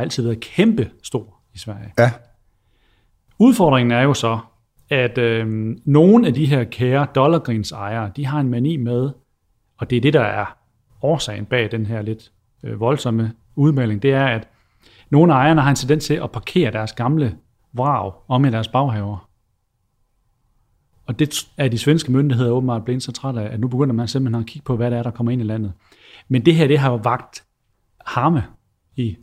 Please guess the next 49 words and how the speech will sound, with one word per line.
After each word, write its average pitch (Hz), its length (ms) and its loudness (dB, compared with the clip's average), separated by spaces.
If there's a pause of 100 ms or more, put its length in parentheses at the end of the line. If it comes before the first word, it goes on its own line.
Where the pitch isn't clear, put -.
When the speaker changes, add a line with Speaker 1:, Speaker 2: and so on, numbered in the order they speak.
(120)
Speaker 1:
hele 190 240 2
Sverige, 120 440 2
og 107 240 -4 (800)
min 131 120 2
kollega, 156 360 6 (240)
øh, 123 160 0
Jens 120 180 2
Aargaard, 151 380 2
han 147 140 0
har 143 100 0
talt 123 280 -2
med 110 120 0
Motorhistorisk 120 1160 -4
Samråd 131 320 -2
i 110 40 -14
Danmark, 143 340 -4
som - 240 -6
også 156 300 -4
går 127 100 -2
ind 127 120 0
i 107 40 -2
sagen 120 300 -2
for 117 200 -4
at 113 60 -6
forhindre, 120 380 -2
at 98 60 -6
noget 113 180 -2
lignende 127 240 -2
sker 120 220 -6
i 104 40 -6
Danmark. 110 300 -8 (680)
Speaker 2:
Sådan. 98 380 2 (200)
Speaker 1:
Sådan 160 360 2
skal 131 160 0
det 147 120 6
være. 135 220 0 (200)
Speaker 2:
Ja, 104 140 2 (200)
de 156 80 6
skal 160 140 2
have 131 40 6
lov 156 100 6
til 151 80 2
at 135 60 6
have 143 80 6
deres 131 120 4
amerikanerbiler 113 640 4
i 92 40 4
fred 113 220 4
derovre. 95 300 2